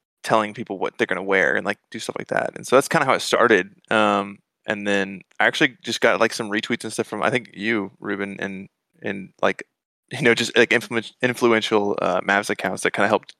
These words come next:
get the ball rolling. And here we are today. I'm approaching five thousand followers, so that's pretty <laughs> crazy to think about, but, um, it's been fun, and it's, it's been a blast, and, and that's kinda how it got started, yeah.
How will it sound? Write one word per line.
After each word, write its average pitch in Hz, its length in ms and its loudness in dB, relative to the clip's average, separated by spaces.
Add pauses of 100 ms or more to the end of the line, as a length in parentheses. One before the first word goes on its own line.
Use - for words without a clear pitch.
get 113 120 0
the 107 60 0
ball 98 200 0
rolling. 101 360 4
And 98 140 -6 (1120)
here 135 140 6
we 135 80 8
are 131 40 8
today. 143 340 6
I'm 107 180 2 (100)
approaching 120 460 0
five 113 240 4
thousand 117 240 4
followers, 135 420 4
so 98 140 -2
that's 110 180 -6
pretty 117 160 -6
<laughs> - 80 -4
crazy 127 300 2
to 110 60 -2
think 113 180 0
about, 127 260 0
but, 101 200 0 (100)
um, 104 380 0 (720)
it's - 100 -8
been 143 140 0
fun, 127 280 2
and 107 100 2
it's, - 200 -6
it's 110 120 -8
been 117 140 -2
a 107 40 0
blast, 107 380 0
and, 107 260 -8 (120)
and 107 180 -4
that's 110 120 0
kinda 117 160 -6
how 104 80 2
it - 60 -2
got 85 120 -2
started, 110 260 0
yeah. 110 100 -4